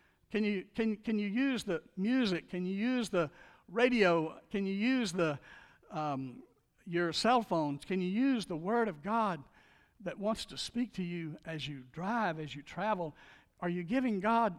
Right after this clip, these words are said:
the first minute or two of your day or a few minutes? Now, I know you think, "Preacher, you, you do this for a living." And there, there are just days I'm in the Word and I,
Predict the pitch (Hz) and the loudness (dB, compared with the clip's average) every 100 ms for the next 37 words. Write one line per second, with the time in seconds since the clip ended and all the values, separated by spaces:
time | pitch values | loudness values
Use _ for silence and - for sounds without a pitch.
0 | - 170 220 233 - 175 233 214 - - | -8 -4 -2 -2 -2 -2 0 -2 -4 -16
1 | - 147 - 233 220 185 147 143 143 196 | -20 -14 -6 -2 -2 -4 -6 -10 -8 -6
2 | 220 196 156 - - - _ _ _ _ | -4 -4 -8 -16 -20 -20 _ _ _ _
3 | - 151 160 208 180 131 110 - - - | -16 -14 -4 -2 -2 -4 -10 -16 -16 -16
4 | _ _ _ _ _ _ _ _ _ _ | _ _ _ _ _ _ _ _ _ _
5 | _ 190 165 190 175 175 165 151 - 196 | _ -6 -2 0 0 -2 -4 -6 -2 -4
6 | - 165 165 196 185 147 - _ _ _ | -2 -4 -4 -4 -4 -8 -14 _ _ _
7 | _ _ _ _ _ _ _ _ - 156 | _ _ _ _ _ _ _ _ -20 -6
8 | 180 233 208 175 - 165 147 135 113 - | -2 0 0 -2 -4 -4 -4 -6 -10 -18
9 | - _ _ _ _ _ _ _ _ _ | -20 _ _ _ _ _ _ _ _ _
10 | _ _ _ _ - 165 156 202 190 202 | _ _ _ _ -8 -6 -4 -2 -2 -2
11 | 220 - 320 - 247 240 226 220 208 170 | -2 -2 -2 4 4 4 2 2 2 2
12 | 190 214 196 175 | 2 2 0 -2